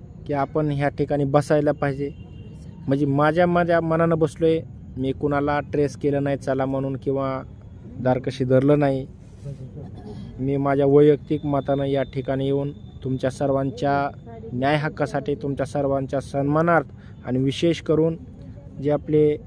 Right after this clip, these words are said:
संपकाळामध्ये एकशे चोवीस कर्मचारी शहीद झालेत त्यांच्यासाठी, त्यांच्या कुटुंबियासाठी, ज्या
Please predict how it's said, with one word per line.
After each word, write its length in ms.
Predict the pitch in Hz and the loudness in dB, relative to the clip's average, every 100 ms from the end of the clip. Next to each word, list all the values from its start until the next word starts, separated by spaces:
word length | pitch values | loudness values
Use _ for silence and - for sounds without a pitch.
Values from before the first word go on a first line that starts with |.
| - - - - - - - - - - - - - - - | -16 -16 -18 -18 -18 -16 -14 -12 -12 -14 -14 -14 -14 -14 -6
संपकाळामध्ये 720 | 147 139 147 147 143 139 139 143 | -6 -2 0 4 4 4 2 0
एकशे 180 | 139 | 0
चोवीस 340 | 135 143 143 - | -2 2 2 2
कर्मचारी 520 | 147 143 131 139 131 | 0 0 2 2 2
शहीद 300 | - 131 127 | 2 2 2
झालेत 340 | 127 123 127 - - - - - - - - - - | 2 0 0 -4 -14 -16 -18 -18 -18 -18 -16 -14 0
त्यांच्यासाठी, 640 | 139 135 151 143 120 104 | 0 6 4 4 -2 -4
त्यांच्या 560 | - - - 127 127 131 | -10 -16 -6 -4 -2 -2
कुटुंबियासाठी, 800 | 143 147 147 151 143 135 - 104 - - - - - - - - - - 127 | -2 0 4 4 4 0 -4 -10 -10 -14 -14 -14 -14 -14 -14 -16 -14 -10 -2
ज्या 460 | 147 156 165 165 | 4 4 4 2